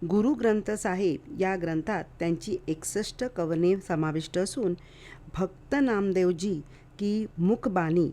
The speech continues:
या नावाने ती प्रसिद्ध आहे. प्रस्तुत अभंगामध्ये संत नामदेवांनी विविध दृष्टांतातून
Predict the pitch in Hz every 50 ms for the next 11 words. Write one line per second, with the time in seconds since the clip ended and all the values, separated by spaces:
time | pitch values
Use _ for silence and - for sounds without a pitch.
0 | - - 160 175 185 185 185 175 147 139 139 147 147 156 175 - - - - 170
1 | - - 139 139 143 139 139 127 - - - - - - - - 233 233 226 -
2 | - - 294 311 339 - - - 196 175 196 190 196 196 202 202 214 208 214 170
3 | 147 160 - - 226 202 202 208 208 - 277 285 269 240 196 175 165 160 165 170
4 | 170 170 180 202 190 147 143 175 175 240 196 175 185 196 190 226 240 226 254 254
5 | 254 196 175 175 - - - 175 165 165 165 156 - 165 156 156 - 214 190 151